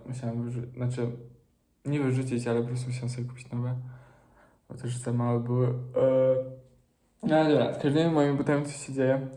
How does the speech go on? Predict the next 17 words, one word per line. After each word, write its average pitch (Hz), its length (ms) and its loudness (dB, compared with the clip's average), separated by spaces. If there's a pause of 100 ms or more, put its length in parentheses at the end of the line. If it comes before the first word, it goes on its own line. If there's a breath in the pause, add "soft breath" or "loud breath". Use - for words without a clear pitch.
Tak 147 160 -4
samo 139 200 0
było 135 260 2
z 123 280 2
moimi 127 260 4
Conversami. 127 560 2 (600 loud breath)
Po 120 60 -10
pierwsze 135 300 0
sznurówki 131 380 0
mi 127 100 2
poszły, 127 320 0
więc 127 180 2
wymieniłem 123 440 4
je 123 60 4
na 123 100 2
fioletowe, 123 580 -2 (220)
bo, 123 480 -2